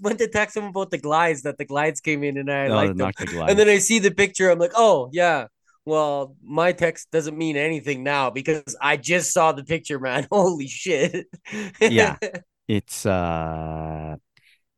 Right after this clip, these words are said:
Speaker 2: it's cool, man. It's cool. It's, and people have, uh, f-, like, like, my basketball buddies, like, there's, like, a few guys that, like,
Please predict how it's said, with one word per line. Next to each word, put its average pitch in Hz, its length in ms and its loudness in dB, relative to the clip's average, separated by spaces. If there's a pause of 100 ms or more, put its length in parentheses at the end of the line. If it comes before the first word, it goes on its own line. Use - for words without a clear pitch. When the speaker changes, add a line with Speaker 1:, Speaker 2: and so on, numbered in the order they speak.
(680)
Speaker 2:
it's - 120 -20
cool, 87 320 -4
man. 71 420 -8
It's - 180 -8
cool. 78 440 -10
It's, 98 200 0
and 117 260 6 (460)
people 151 260 6
have, 175 300 0
uh, 123 460 4
f-, - 220 -18 (220)
like, 113 180 -2 (200)
like, 110 320 0
my 101 120 6
basketball 104 540 2
buddies, 110 520 -4
like, 87 220 -4 (400)
there's, 101 240 0
like, 92 160 -2
a 92 60 -4
few 107 180 -2
guys 101 300 2
that, 85 180 -2
like, 82 180 -4